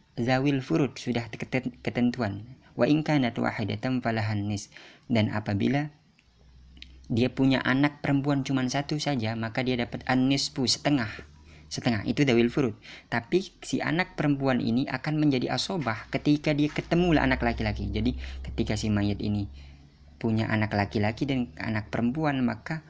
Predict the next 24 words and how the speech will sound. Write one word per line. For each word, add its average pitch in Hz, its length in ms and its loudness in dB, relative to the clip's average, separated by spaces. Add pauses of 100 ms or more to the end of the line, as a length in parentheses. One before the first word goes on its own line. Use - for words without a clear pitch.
(200)
otomatis 143 560 -2
status 139 480 -2
zawil 139 400 2
furud 147 240 -2
si - 160 -2
perempuan 135 400 0
ini 143 160 2
gugur. 123 400 0 (800)
Dia 135 400 2
akan 127 240 0
menjadi 113 400 0
asobah. 107 480 -2 (240)
Kenapa? 151 560 0 (320)
Karena 135 320 4
ada 120 240 2
aturan 143 480 0
laki-laki, 139 800 0
anak 123 240 -2
laki-laki, 120 720 -2
dua 127 320 2
kali 151 240 2
bagiannya 113 480 0
anak 110 240 -4
perempuan. 107 480 -4